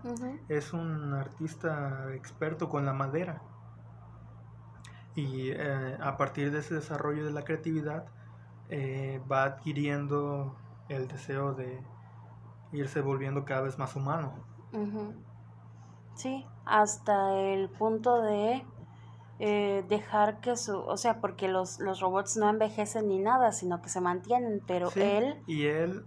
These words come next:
Speaker 2: se había reemplazado muchas de sus partes por, eh, bueno, digamos, se había vuelto un androide más que un simple robot, ¿no? Primero era una cosa hecha de metal, que era, era gris, ¿no? Digamos.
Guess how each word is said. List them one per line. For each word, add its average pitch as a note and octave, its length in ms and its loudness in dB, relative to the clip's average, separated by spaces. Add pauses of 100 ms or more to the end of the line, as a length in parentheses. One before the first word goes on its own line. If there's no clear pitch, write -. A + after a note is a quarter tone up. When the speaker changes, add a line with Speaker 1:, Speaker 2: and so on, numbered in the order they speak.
Speaker 2:
se - 240 -6
había C#3 340 2
reemplazado D#3+ 540 0
muchas D#3 540 -2
de C#3 140 -2
sus C#3 220 -12
partes D3 480 0
por, C3 340 -6 (880)
eh, C3+ 400 -6
bueno, D#3+ 260 2
digamos, D3+ 480 2
se C#3 200 -4
había C#3+ 380 0
vuelto C#3+ 880 -2 (680)
un D3 160 -2
androide D3+ 560 2
más C#3 260 -2
que D#3 120 -4
un D3 160 -4
simple D3+ 280 -4
robot, C#3+ 340 0
¿no? E3+ 220 -4
Primero C#3 420 -2
era C#3+ 320 -2
una C3+ 320 -4
cosa F#3 520 0
hecha D3 240 -4
de C#3 80 -2
metal, D#3+ 560 -4
que E3 120 -10
era, C#3 240 -6 (640)
era C#3+ 240 -4
gris, D3 360 -2
¿no? E3 260 -4
Digamos. C3 560 -10